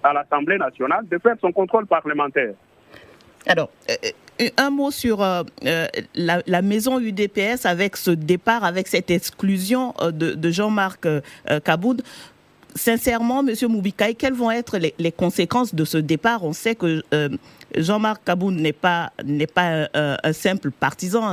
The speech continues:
Speaker 2: un simple membre de, de l'U D P S. On, on le présente même comme celui qui a été, euh, euh, à,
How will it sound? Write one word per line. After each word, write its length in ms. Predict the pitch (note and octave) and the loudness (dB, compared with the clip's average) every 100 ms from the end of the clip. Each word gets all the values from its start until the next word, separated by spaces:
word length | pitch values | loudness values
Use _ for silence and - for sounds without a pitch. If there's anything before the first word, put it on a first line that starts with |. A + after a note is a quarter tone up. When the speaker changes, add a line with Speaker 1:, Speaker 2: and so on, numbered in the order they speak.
| D#3+ | -2
Speaker 2:
un 60 | D3 | -4
simple 340 | F#3 F3 D3+ | -4 -2 -2
membre 460 | C#3+ G#3 A#3 D3+ D3+ | 0 0 0 -2 -2
de, 240 | C#3 C#3 - - | -2 -6 -8 -4
de 60 | D3+ | -2
l'U 160 | D#3+ F3 | 0 0
D 120 | E3 | 0
P 120 | F#3 | 0
S. 260 | G#3 A#3+ G#3 | 0 0 0
On, 200 | D#3+ - - - | 0 -2 -12 -2
on 80 | F3 | 0
le 120 | F#3 | 0
présente 380 | F#3 G#3 G3 A#3+ | 0 0 0 0
même 220 | C4 A#3 A#3 | 0 0 0
comme 200 | A#3+ A#3 | 0 0
celui 320 | F#3 F3 G3+ | -2 -2 0
qui 120 | - | 0
a 60 | E3 | 0
été, 480 | D#3+ D3+ F#3+ F#3+ D3+ | 0 0 0 2 0
euh, 120 | D3 - - - | -2 -6 -20 -6
euh, 300 | D3+ D3 C#3+ - - - - - _ _ | -2 0 -2 -4 -6 -8 -12 -12 _ _
à, 120 | D3 | -2